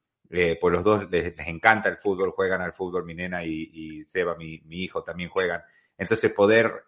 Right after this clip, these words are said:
emocionarse por el deporte es algo tremendo y,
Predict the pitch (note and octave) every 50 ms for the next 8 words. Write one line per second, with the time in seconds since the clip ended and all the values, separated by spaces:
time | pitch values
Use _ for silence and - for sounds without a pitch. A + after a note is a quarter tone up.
0 | _ _ - G2+ G2 F#2 F2+ F2 - - G2 G2 G2 G2+ G#2 G2 - F2+ - F#2+
1 | F2+ F2+ F2 E2+ F2 - - F#2 F#2+ G2 F#2+ - G#2+ G#2 G#2 - F#2+ F2+ E2 E2+
2 | F2 F2+ F2 F2+ F2+ E2+ E2 E2 - - F#2 F2 E2+ F2 F2 F2+ F2+ F#2+ F#2+ F2+
3 | E2 E2 D#2+ -